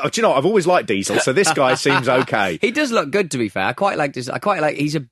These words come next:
Speaker 2: big, good look, well, all
Speaker 1: Yeah.
Speaker 2: right looking guy, sort of
Speaker 1: But
Speaker 2: thing.
Speaker 1: he's a
Speaker 2: He's,
Speaker 1: good
Speaker 2: he's
Speaker 1: looking guy.
Speaker 2: quite a
Speaker 1: I think he's super charismatic.
Speaker 2: Yeah.
Speaker 1: And weirdly, when they put him in this position,
Speaker 2: Mm.
Speaker 1: he shows none of the charisma that he does
Speaker 2: Mm.
Speaker 1: even a year later.
Speaker 2: Yeah.
Speaker 1: He sort of goes bad, and I think he's making more of himself.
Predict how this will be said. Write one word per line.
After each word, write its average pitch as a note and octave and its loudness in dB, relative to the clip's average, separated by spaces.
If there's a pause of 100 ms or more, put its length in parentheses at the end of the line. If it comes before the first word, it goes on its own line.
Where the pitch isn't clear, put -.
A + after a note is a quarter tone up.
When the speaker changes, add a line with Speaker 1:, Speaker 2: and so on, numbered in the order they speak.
Speaker 2:
big, D#3 -2 (460)
good D3 0
look, C3+ -2
well, A#2 -2
all B2 0
Speaker 1:
Yeah. A#2 4
Speaker 2:
right F#2 -2
looking A2 -4
guy, F#2+ -2
sort F2+ -6
of - -4
Speaker 1:
But A#3 4
Speaker 2:
thing. B3+ 2
Speaker 1:
he's A#3+ 0
a B3 0
Speaker 2:
He's, G3 -4
Speaker 1:
good C4+ 0
Speaker 2:
he's F#3+ -4
Speaker 1:
looking G#3 2
guy. D3+ 0
Speaker 2:
quite - -4
a E3 0
Speaker 1:
I D3+ 0
think F#3 -4
he's C#3 -2 (180)
super - 0
charismatic. A#2+ -2
Speaker 2:
Yeah. A2 -2
Speaker 1:
And C#3+ -2
weirdly, F3 0 (200)
when F3+ 0
they F#3 2
put - 0
him C#3+ -2
in C#3 -2
this B2+ -4
position, G2+ -6
Speaker 2:
Mm. G2+ -8
Speaker 1:
he B2 0
shows C3 0
none C#3 -2
of C3+ -2
the C3+ -4
charisma G2+ -4
that G#2 -6
he B2 -2
does A2+ 0
Speaker 2:
Mm. F2+ -6
Speaker 1:
even G#3 -2
a G3+ 2
year G3+ 2
later. F#3+ -2 (160)
Speaker 2:
Yeah. G#2 -4
Speaker 1:
He - -2
sort - -4
of C#3+ -4
goes C#3+ 2
bad, C3 0
and C3 -4
I D#3 -2
think D#3+ -6
he's C#3 -10
making D3 -4
more D3+ 0
of G#2+ -4
himself. E2 -8